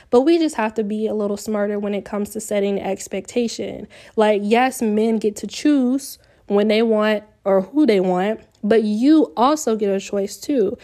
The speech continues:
You get to be a lot pickier when it comes to the man that you choose to be in your life. And I just think that it's about time that women start to require more, especially Black women. Like,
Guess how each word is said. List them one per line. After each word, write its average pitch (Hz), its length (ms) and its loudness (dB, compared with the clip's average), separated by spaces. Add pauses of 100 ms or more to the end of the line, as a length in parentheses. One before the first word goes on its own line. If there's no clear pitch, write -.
(240)
You 254 280 4
get 269 200 -2
to 240 100 -4
be 214 160 0
a 208 80 0
lot 208 300 -4
pickier 208 500 -2
when 208 140 0
it 208 80 -4
comes 214 300 -6
to 220 100 -4
the 214 100 -2
man 226 320 -2
that 208 200 -4
you 220 60 -8
choose 214 260 -6
to - 80 -8
be 202 180 -4
in 185 160 -2
your 202 140 -4
life. 269 460 -4 (360)
And 240 120 0
I 311 100 2
just 302 200 0
think 233 180 -4
that 208 120 -2
it's 214 120 -4
about 233 300 -2
time 262 300 -2
that 214 180 -2
women 233 320 -2
start 208 300 -4
to 226 100 -4
require 214 460 -2
more, 294 240 2
especially 226 460 -4
Black 262 340 -6
women. 202 340 -6
Like, 196 380 -6